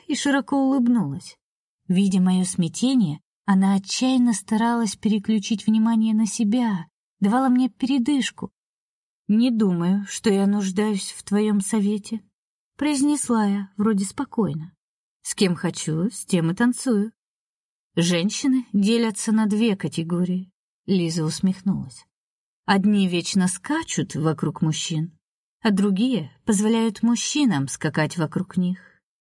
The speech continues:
Клим мой, заруби себе это на носу. Хватит виснуть на нем.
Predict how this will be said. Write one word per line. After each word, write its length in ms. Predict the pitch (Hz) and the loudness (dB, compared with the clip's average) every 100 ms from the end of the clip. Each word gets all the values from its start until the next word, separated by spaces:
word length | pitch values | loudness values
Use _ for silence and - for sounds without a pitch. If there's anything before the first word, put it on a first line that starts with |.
| _ _ _ _ _ | _ _ _ _ _
Клим 480 | 190 226 285 262 - _ - | -2 0 0 -2 -4 _ 0
мой, 560 | 240 247 254 139 135 - _ _ | 2 4 2 0 -6 -12 _ _
заруби 640 | 170 180 196 196 190 233 | 0 2 2 2 0 -2
себе 340 | 294 - 165 156 | -2 -2 0 0
это 160 | 151 160 | 0 0
на 160 | 170 175 | 2 2
носу. 540 | 185 185 - 190 - _ _ _ | 0 -2 -4 -6 -8 _ _ _
Хватит 600 | - 302 285 226 196 180 | -4 2 4 2 0 0
виснуть 520 | 202 214 165 180 160 180 | 2 2 0 -2 -2 0
на 120 | 170 | 0
нем. 260 | 170 175 | 2 0